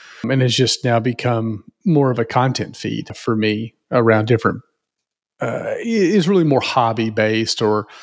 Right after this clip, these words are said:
sp-, you know, I'm a big Ole Miss fan, so sports related stuff, you know, th-, those types of things, I guess. But I, I can see how this c-, w-, would continue. And it's funny because I don't think anybody's managed it. Like, I think it's just, it was just a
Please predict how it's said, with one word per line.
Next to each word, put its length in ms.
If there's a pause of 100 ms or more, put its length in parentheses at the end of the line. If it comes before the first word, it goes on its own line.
(200)
sp-, 220
you 80
know, 80
I'm 60
a 20
big 180
Ole 160
Miss 240
fan, 300
so 100
sports 540
related 480
stuff, 540
you 60
know, 80
th-, 320
those 280
types 340
of 100
things, 360
I 100
guess. 440
But 260 (680)
I, 260
I 40
can 180
see 260
how 140
this 220
c-, 180
w-, 340
would 360
continue. 380 (280)
And 260
it's 160
funny 240
because 600 (560)
I 100
don't 140
think 160
anybody's 500
managed 440
it. 260 (380)
Like, 200
I 80
think 180
it's 180
just, 440
it 160
was 160
just 240
a 100